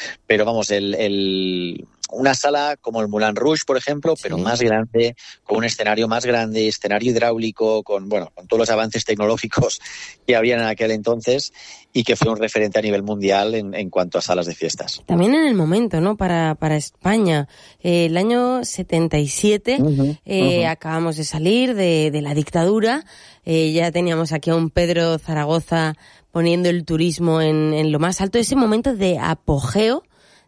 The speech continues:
Speaker 2: de,
Speaker 1: Sí.
Speaker 2: de Benidorm, ese antes y
Speaker 1: Sí.
Speaker 2: después, ¿verdad?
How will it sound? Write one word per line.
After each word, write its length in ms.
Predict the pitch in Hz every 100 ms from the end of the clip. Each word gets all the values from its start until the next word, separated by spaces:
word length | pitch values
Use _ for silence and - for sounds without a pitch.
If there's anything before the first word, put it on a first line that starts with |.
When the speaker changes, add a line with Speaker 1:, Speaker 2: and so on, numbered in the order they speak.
| -
Speaker 2:
de, 380 | 175 160 151 151
Speaker 1:
Sí. 60 |
Speaker 2:
de 140 | 185 151
Benidorm, 560 | 147 147 151 196 302 - _ _ _ _ _ _ _ -
ese 180 | 185 262
antes 260 | 277 285 262
y 80 | 240
Speaker 1:
Sí. 40 |
Speaker 2:
después, 400 | 208 - 196 151
¿verdad? 360 | 143 139 233